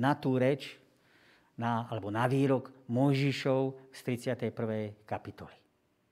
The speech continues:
Pomocou tohto Pán Boh chce zvýrazniť a ukázať pravdivosť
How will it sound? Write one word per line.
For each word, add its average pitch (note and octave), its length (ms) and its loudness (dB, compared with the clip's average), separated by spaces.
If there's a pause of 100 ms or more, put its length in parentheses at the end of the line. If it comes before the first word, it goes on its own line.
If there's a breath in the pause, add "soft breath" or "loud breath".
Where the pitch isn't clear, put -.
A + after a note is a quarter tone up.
(680 soft breath)
Pomocou G3+ 400 2
tohto G#3+ 320 -2
Pán F3 240 -2
Boh F3 160 0
chce E3+ 240 -2
zvýrazniť B2 800 0
a A#2 80 -4
ukázať B2 800 -2 (1000 soft breath)
pravdivosť C#3 720 2